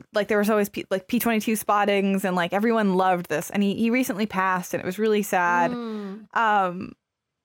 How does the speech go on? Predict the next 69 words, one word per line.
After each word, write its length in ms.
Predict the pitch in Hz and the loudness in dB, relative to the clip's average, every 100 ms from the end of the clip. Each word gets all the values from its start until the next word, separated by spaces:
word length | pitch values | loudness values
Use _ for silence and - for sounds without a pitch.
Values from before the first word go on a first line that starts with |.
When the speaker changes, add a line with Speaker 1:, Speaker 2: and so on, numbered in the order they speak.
| _ - | _ -4
Speaker 1:
but 360 | 269 277 233 - | 0 0 0 -2
Speaker 2:
How 160 | 262 | -2
did 160 | 294 302 | -2 -2
you 180 | 294 277 | -2 0
know 240 | 269 254 | 0 0
that 120 | 226 | 0
he 180 | 208 220 | -2 -2
was 180 | 208 202 | -4 -4
that 200 | 196 196 | -4 -4
mountain 340 | 180 170 170 | -6 -6 -8
lion? 380 | 156 160 - 170 | -8 -10 -10 -12
Like, 180 | - - | -14 -10
how 160 | 180 | -6
did 220 | 185 180 - | -6 -8 -12
people 320 | 180 175 170 | -14 -12 -10
know 160 | 165 | -10
it? 120 | - - | -10 -10
Was 140 | 170 | -10
he 120 | 170 | -10
being, 260 | 160 156 165 | -8 -8 -6
like, 80 | 208 | -2
Speaker 1:
'Cause 180 | 277 - | -2 -2
Speaker 2:
tracked 520 | 277 254 254 - - | -4 -2 -4 -10 -12
or? 260 | 165 170 - | -10 -10 -8
Speaker 1:
Yeah, 240 | 233 262 202 | -2 0 2
he 100 | 233 | 2
was 100 | 254 | 2
being 160 | 269 | 2
tracked. 380 | 247 180 180 - | 2 0 -4 -4
They, 160 | 196 175 | -2 0
they, 260 | 190 180 | 0 2
like, 380 | 185 170 - - - | 2 0 -4 -12 -4
they 80 | |
were 60 | 196 | -2
able 160 | 196 196 | 0 -2
to 40 | |
track 220 | 185 175 | -2 -4
him. 60 | 180 | -4
And 120 | 190 | -2
then 120 | 208 | -2
I 60 | 208 | -2
think 180 | 226 214 | -2 -2
also, 320 | 190 196 175 | -2 0 -2
like, 160 | 185 - | -2 -2
I 60 | 202 | -4
don't 200 | 220 - | -4 -6
think 140 | 190 | -4
there's 120 | 180 | -2
that 140 | 170 - | -2 -6
many 640 | 165 170 175 170 160 170 - _ _ _ _ _ _ - | -6 -4 -4 -4 -6 -8 -14 _ _ _ _ _ _ -6
mountain 240 | 190 170 | -2 0
lions 260 | 180 180 196 | 0 0 -2
in 200 | 180 185 | -2 0
Griffith 340 | 202 208 214 - | 0 0 -4 0
Park. 320 | 208 220 - | 0 0 -4
It 80 | 180 | -4
was 140 | 190 | 0
like, 160 | 190 - | 0 -2
if 160 | 339 | 0
you 100 | 320 | 0
saw 220 | - 214 | 2 2
a 40 | 202 | 2
mountain 200 | 185 180 | 0 0
lion, 140 | 180 | -2
you 60 | 175 | -2
probably 300 | 185 175 170 | 0 0 0
saw 140 | 160 | -2
P 120 | 160 175 | -4 -8
twenty-two. 560 | 160 165 160 170 226 | -10 -8 -6 -4 -4